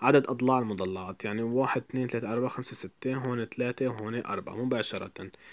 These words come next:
هون عنا خمسة، هون عنا ستة، وهون عنا أربعة. أمم، هون عنا أربعة، أربعة، أربعة أيضًا،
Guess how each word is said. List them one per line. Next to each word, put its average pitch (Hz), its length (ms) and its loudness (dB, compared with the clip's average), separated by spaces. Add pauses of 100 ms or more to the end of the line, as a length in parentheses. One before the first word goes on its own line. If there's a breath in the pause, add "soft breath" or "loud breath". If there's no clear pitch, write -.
(300 loud breath)
هون 143 120 6
عنا 113 240 4
خمسة، 139 560 2
هون 120 240 0
عنا 98 240 -4
ستة، 139 540 0 (220)
وهون 127 340 -2
عنا 117 480 -2
أربعة. 98 280 -6 (880 loud breath)
أمم، 113 520 0 (140)
هون 143 180 6
عنا 104 400 2
أربعة، 117 520 4
أربعة، 120 480 2 (500 loud breath)
أربعة 110 420 2
أيضًا، 117 380 0